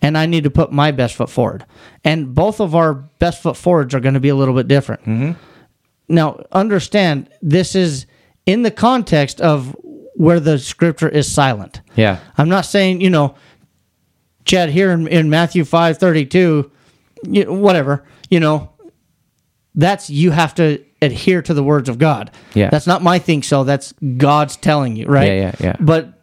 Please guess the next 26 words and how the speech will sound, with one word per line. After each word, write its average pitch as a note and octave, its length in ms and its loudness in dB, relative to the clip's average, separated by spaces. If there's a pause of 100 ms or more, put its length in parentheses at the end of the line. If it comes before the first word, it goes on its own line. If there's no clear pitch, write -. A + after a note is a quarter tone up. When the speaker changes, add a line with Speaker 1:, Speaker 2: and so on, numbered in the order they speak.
(680)
Speaker 1:
where E3+ 340 2
the D3 200 -2
Bible F3+ 460 0
is C#3+ 180 -2
silent D3 580 0 (320)
and D3 160 2
I D#3 80 0
try D#3+ 200 0
to D3+ 180 -2
implement D3 480 0
something, A#2+ 420 -2
now F#3+ 220 0
I E3 120 0
am C3 140 -2
binding D3 540 -2
where C3 80 0
the B2 80 -2
law A#2+ 220 0
has A2+ 180 -4
not A2+ 180 -6
bound. G#2 360 -4
Speaker 2:
Yeah. F2 280 -2
Speaker 1:
I C#3 140 0
cannot C3+ 480 -2
do C3+ 160 2
that. A2+ 240 -8